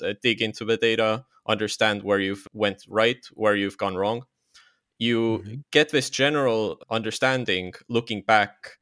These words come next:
Speaker 1: at what has worked, and this is part of, uh, how the software helps you. Uh,
Speaker 2: So it's like an
Speaker 1: generally
Speaker 2: analytics tool, like a
Speaker 1: Yeah,
Speaker 2: Google
Speaker 1: uh,
Speaker 2: Analytics for your
Speaker 1: partially.
Speaker 2: farm.
Speaker 1: Yeah, partially it's an analytics tool. It's a government reporting tool, it's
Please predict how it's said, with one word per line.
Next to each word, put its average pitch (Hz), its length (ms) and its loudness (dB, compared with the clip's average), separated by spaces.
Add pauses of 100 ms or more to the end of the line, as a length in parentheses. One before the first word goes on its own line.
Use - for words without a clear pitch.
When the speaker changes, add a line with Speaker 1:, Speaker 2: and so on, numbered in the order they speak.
(480)
Speaker 1:
at 101 180 0
what 110 180 2
has 101 140 0
worked, - 480 0 (140)
and 98 360 -2
this 110 200 -2
is 107 80 -10
part 110 340 0
of, 95 260 -4
uh, 92 220 -2 (100)
how 107 280 2
the 95 120 -6
software 98 460 -4
helps 123 260 -4
you. - 140 -14 (1000)
Uh, 107 120 -4
Speaker 2:
So 165 60 4
it's 139 120 2
like 156 140 6
an 151 60 6
Speaker 1:
generally 156 220 2
Speaker 2:
analytics 175 560 0
tool, 160 400 0 (120)
like 151 220 4
a - 20 0
Speaker 1:
Yeah, 196 220 6
Speaker 2:
Google 202 180 4
Speaker 1:
uh, 170 80 6
Speaker 2:
Analytics 190 400 4
for 180 100 4
your 165 140 4
Speaker 1:
partially. - 0 -
Speaker 2:
farm. 131 480 -4 (280)
Speaker 1:
Yeah, 139 200 4
partially 185 520 0
it's 123 140 -2
an 117 80 -2
analytics 123 480 0
tool. 147 400 -2 (440)
It's 120 180 -2
a 113 60 4
government 135 460 2
reporting 107 380 0
tool, 117 360 -4 (420)
it's - 340 -8